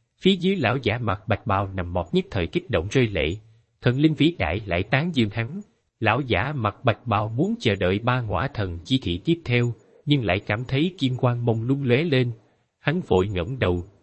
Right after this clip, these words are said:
rồi kinh ngạc phát hiện, ba ngõa thần đâu rồi? Trên vương tọa ba ngõa thần vốn đang phát ra hào quang vô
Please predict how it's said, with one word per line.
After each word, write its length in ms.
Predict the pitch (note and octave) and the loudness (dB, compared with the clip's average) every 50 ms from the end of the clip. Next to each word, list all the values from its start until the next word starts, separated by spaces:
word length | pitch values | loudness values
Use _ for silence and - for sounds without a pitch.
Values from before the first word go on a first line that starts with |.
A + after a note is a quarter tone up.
| _ _ _ - | _ _ _ 2
rồi 280 | A#2 A2+ A2 G#2+ A2 - | 4 4 4 4 2 2
kinh 180 | - D3 C#3+ C3+ | 2 0 0 0
ngạc 200 | A2 E2+ E2 E2+ | 0 -2 -2 -2
phát 240 | - - F3 E3+ - | -2 -2 -4 -2 -2
hiện, 260 | - F2 D#2+ D2+ E2 F#2+ - _ _ _ _ - | -2 -2 -2 -2 -4 -10 -16 _ _ _ _ -2
ba 180 | B2 A#2+ C3 B2+ | 0 2 2 2
ngõa 340 | G#2+ F#2 E2 E2+ B2+ D3 D#3+ - | 0 -2 -2 -2 -2 -6 -6 -4
thần 200 | - F#2 E2 D2+ | -4 -4 -2 -2
đâu 160 | F#2+ G#2+ A#2+ A2+ | 0 0 0 0
rồi? 220 | - E2+ D2+ D#2 D#2 - _ _ _ _ - | 0 0 0 -2 -4 -8 _ _ _ _ 4
Trên 200 | - C3+ C3 B2 | 4 4 4 6
vương 220 | G#2+ C3+ C3 A#2+ | 4 4 4 4
tọa 220 | G#2+ G2+ F2 F#2+ G2 | 2 0 0 0 0
ba 200 | B2 A#2 A2+ G#2+ | 0 0 0 0
ngõa 280 | F#2+ F2+ E2 E2 C#3 - - | -2 -2 -2 -2 -4 -4 -2
thần 240 | - F2+ F2 F2+ | -4 -4 -4 -4
vốn 240 | F2+ - B2+ D3+ E3 | -4 -2 -2 0 0
đang 200 | C3 A#2+ A#2 A2+ | 0 0 0 -2
phát 300 | G#2+ - - F#3+ - - | -2 -2 -4 -4 -2 0
ra 120 | B2+ A2+ A2 | 0 0 0
hào 240 | G#2 G2 F#2 F2+ | 0 0 0 -2
quang 400 | F2 - - A#2+ A#2+ B2+ B2+ C3 | -2 0 0 0 0 0 -2 -4
vô 220 | A2+ - C#3+ D3 | -2 2 2 2